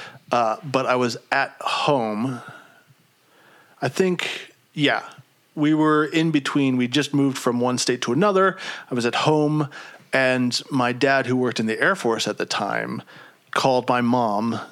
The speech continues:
And so we saw my mom get the phone call and, like, crumple and start crying. I don't think it really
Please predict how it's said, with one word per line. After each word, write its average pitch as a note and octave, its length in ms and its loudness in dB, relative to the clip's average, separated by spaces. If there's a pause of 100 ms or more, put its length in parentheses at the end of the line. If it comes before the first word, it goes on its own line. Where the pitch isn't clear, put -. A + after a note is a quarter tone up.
And A#2+ 180 -2
so A#2+ 80 0
we A2+ 100 0
saw C#3 180 2
my C3+ 100 2
mom B2+ 240 2
get A#2+ 280 -2
the A#2 100 0
phone B2+ 340 0
call F#2+ 580 0
and, G#2+ 580 -4
like, G2 200 -6 (300)
crumple G#2 580 0
and A2 220 -6
start - 300 -4
crying. B2+ 600 0 (400)
I G#3 40 2
don't A#3+ 100 4
think C#4 120 2
it C4 40 2
really A#3+ 240 0